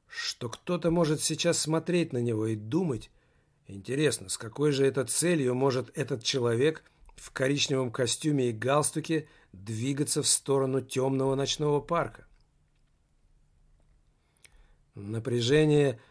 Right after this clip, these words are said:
в голове Немаркетинга нарастало. Он подходил к парку все ближе, ближе. Вот он уже шел по парку.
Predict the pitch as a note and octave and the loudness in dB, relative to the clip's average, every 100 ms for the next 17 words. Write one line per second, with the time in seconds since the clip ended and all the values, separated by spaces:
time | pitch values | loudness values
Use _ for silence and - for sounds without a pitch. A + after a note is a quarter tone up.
0 | _ - G#2+ A#2+ B2+ C3 C#3 C3+ C3+ B2 | _ -16 -8 -2 2 4 6 4 2 2
1 | C#3 B2+ A#2+ A#2+ B2 B2 - - A2+ E2 | 0 0 0 0 0 0 -2 -2 -4 -6
2 | - _ _ _ _ _ _ _ _ _ | -14 _ _ _ _ _ _ _ _ _
3 | _ _ - F2+ A#2+ A2+ A#2+ - B2+ C3+ | _ _ -18 -10 -8 -6 -6 -4 -2 -2
4 | A#2 - C3+ C3+ B2 A#2+ - G#2 G2+ A2 | -2 -4 -2 -2 -2 -6 -4 -4 -6 -2
5 | C3+ B2 A2+ G#2 A#2 C#3+ A#2+ F2+ D#2+ _ | 0 0 -2 -4 -4 -2 -2 -6 -14 _
6 | _ _ _ _ _ _ _ _ _ _ | _ _ _ _ _ _ _ _ _ _
7 | E2+ E2 G#2 B2+ C3 C3+ B2+ C3+ - E3+ | -20 -12 -8 -4 0 0 2 2 2 4
8 | E3 - B2 C3 A#2 - - | 2 2 -2 -2 -2 -4 -14